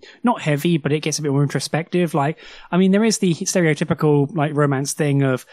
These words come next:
"Oh, it's Valentine's Day, I'm gonna put some aphrodisiac in these Valentine's chocolates." And then when Toru goes to give them to Kobayashi, Kobayashi says,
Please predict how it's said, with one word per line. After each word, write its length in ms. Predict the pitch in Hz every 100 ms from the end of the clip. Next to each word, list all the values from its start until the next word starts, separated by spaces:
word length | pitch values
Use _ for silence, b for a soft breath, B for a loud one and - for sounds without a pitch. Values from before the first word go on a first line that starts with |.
| B B
"Oh, 80 | 208
it's 120 | 180
Valentine's 480 | 226 202 165 156 139
Day, 300 | 147 127 117
I'm 220 | 127 180
gonna 320 | 170 160 151
put 220 | 139 - -
some 100 | 170
aphrodisiac 880 | 156 170 151 170 170 143 135 131
in 160 | 147 139
these 280 | 143 135 -
Valentine's 520 | 160 165 143 135 123
chocolates." 640 | 151 135 - 117 127 - B B B -
And 120 | 156 165
then 400 | 165 160 156 170
when 420 | 165 156 151 175
Toru 360 | - 170 151
goes 260 | 139 151 143
to 60 | 156
give 140 | 160
them 120 | 139
to 60 | 127
Kobayashi, 680 | 147 139 143 147 143 127 127
Kobayashi 480 | 147 151 143 151
says, 200 | 143 139